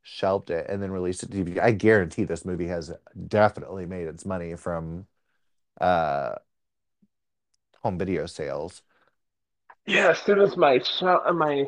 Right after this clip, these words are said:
Speaker 2: Scream Factory Blu-ray comes, I did order it, and I was hoping to have it in time for this, but alas, it did not come in time.
Speaker 1: Yeah, so who knows what this movie actually made, but it was made for twelve million dollars.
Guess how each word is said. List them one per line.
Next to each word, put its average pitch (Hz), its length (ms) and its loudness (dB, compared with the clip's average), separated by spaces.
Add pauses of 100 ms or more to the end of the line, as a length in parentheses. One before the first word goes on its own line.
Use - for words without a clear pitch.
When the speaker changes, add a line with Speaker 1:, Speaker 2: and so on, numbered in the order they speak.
(120)
Speaker 2:
Scream 175 360 -2
Factory 139 560 0
Blu-ray 135 520 2
comes, 139 340 0 (100)
I 160 120 6
did 175 200 2
order 170 340 6
it, 139 220 2
and 139 140 0
I 131 60 6
was 135 100 -2
hoping 143 260 0
to 123 60 0
have 131 180 6
it 110 80 -6
in 127 140 -4
time 127 260 -6
for 120 100 -4
this, 120 320 -2 (120)
but 90 140 2 (760)
alas, 135 400 8 (340)
it 135 200 4
did 135 140 0
not 117 220 2
come 107 160 -2
in 131 140 -2
time. - 140 -6
Speaker 1:
Yeah, 87 180 -2
so 123 460 6
who 190 220 0
knows 131 320 2
what 120 160 0
this 110 200 -6
movie 98 360 -6
actually 98 500 -8
made, 104 520 -6
but 92 420 -6 (1500)
it 113 140 -2
was 117 140 -6
made 139 280 0
for 143 380 6
twelve 143 340 -2
million 139 360 -6
dollars. 123 380 -6